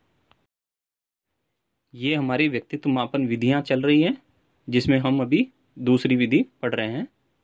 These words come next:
कैट विधि। कैट विधि के प्रतिपादक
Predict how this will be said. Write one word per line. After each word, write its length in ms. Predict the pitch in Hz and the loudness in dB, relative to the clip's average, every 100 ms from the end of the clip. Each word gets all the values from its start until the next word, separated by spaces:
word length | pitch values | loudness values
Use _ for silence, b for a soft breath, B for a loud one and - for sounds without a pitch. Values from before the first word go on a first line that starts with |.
| - | -8
कैट 220 | 120 110 | -6 -6
विधि। 260 | 113 110 104 _ _ _ _ _ _ _ _ _ _ _ _ _ _ _ _ _ _ _ _ _ _ _ _ _ _ _ _ _ _ _ _ _ _ _ _ _ _ _ _ _ _ _ _ - | -10 -12 -14 _ _ _ _ _ _ _ _ _ _ _ _ _ _ _ _ _ _ _ _ _ _ _ _ _ _ _ _ _ _ _ _ _ _ _ _ _ _ _ _ _ _ _ _ -4
कैट 200 | 160 185 | -4 -2
विधि 240 | 170 147 | -2 -2
के 120 | 151 | -2
प्रतिपादक 640 | 160 131 123 113 107 135 | -2 -2 -4 -4 -6 -6